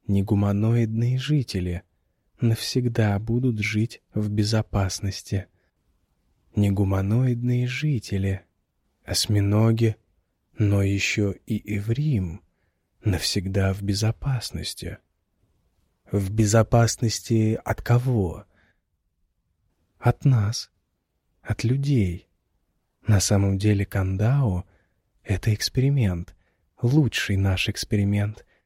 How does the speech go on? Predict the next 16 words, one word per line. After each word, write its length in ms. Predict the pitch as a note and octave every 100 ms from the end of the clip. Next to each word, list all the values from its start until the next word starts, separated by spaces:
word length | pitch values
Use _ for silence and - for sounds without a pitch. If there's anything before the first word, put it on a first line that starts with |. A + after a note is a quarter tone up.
| _ _ _
Мы 220 | - G2+
гордимся 640 | G2 G2+ F#2+ G2+ F#2+ - G2
тем, 440 | - G2+ G#2+ A#2+ - _ _ _
что 260 | - -
там 260 | G2 F#2+ E2+
создаём. 840 | - F#2 F2+ G2 G#2+ B2+ F2+ A#1+ - _ _ _ _ _ _ _ _ _ _ _ _ _
И 440 | G#2 G2+ G2+ G2+
что 440 | F#2 - - F#2+ F#2
же? 340 | F#2 A2 A2 - _ _ _ _ _ _ _ _ _ _ _ _ _ _ _ _
Утопию. 920 | - B2+ - D3+ A#2 - F#2 F#2+ F#2 F#2 _ _ _ _ _ _ _ _ _ _ _
Постчеловеческий 1200 | A2 G2 - - - G2+ F#2+ G2+ - - - A2+
мир. 520 | A#2 C#3+ A2+ F2 - _ _ _ _ _ _ _ _
Что 340 | - - F#3
может 380 | C#3 G#2+ G2+ G2
быть 280 | G2+ G2+ -
лучше? 600 | G#2 G2 - - G#2+ G#2